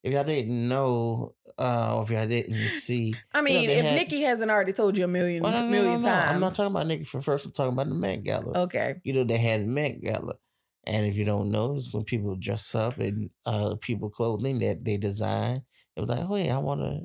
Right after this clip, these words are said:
Speaker 2: That
Speaker 1: put you
Speaker 2: matches a theme,
Speaker 1: that,
Speaker 2: yeah.
Speaker 1: that matches the theme. And so I want you to wear my theme outfit." So that's the Met Gala. So it's some very rich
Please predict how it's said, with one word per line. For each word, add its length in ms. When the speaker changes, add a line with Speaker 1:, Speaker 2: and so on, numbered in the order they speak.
Speaker 2:
That 220
Speaker 1:
put 20
you 20
Speaker 2:
matches 360
a 80
theme, 500
Speaker 1:
that, 60
Speaker 2:
yeah. 340
Speaker 1:
that 160
matches 440
the 80
theme. 360
And 100
so 140
I 40
want 260
you 100
to 80
wear 240
my 240
theme 360
outfit." 520
So 380
that's 220
the 100
Met 300
Gala. 380
So 380
it's 120
some 320
very 320
rich 680